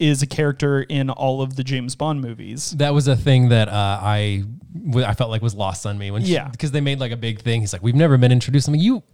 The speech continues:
Speaker 2: she shot you, and then you worked together again. You didn't ask her her name?"
Speaker 1: Yeah.
Speaker 2: Uh,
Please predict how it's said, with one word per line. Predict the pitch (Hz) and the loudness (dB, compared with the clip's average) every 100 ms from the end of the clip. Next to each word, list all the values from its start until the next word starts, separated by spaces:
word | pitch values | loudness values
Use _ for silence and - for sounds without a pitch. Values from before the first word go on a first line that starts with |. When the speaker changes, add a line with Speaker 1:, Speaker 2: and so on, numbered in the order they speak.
| - - - | -20 -18 -4
Speaker 2:
she | - 240 | 2 2
shot | 247 196 208 170 | 4 4 2 2
you, | 143 123 | 0 2
and | 131 | 2
then | 170 | 2
you | 180 | 4
worked | 156 175 - | 2 0 0
together | 175 165 156 139 | 4 4 4 0
again. | 135 151 | -2 2
You | 156 | 4
didn't | 180 | 6
ask | 151 170 | 4 4
her | 175 | 2
her | 139 | 4
name?" | 131 101 101 147 196 180 | 4 4 0 -2 -4 0
Speaker 1:
Yeah. | 165 - _ _ | 2 2 _ _
Speaker 2:
Uh, | 127 113 107 | -8 -8 -8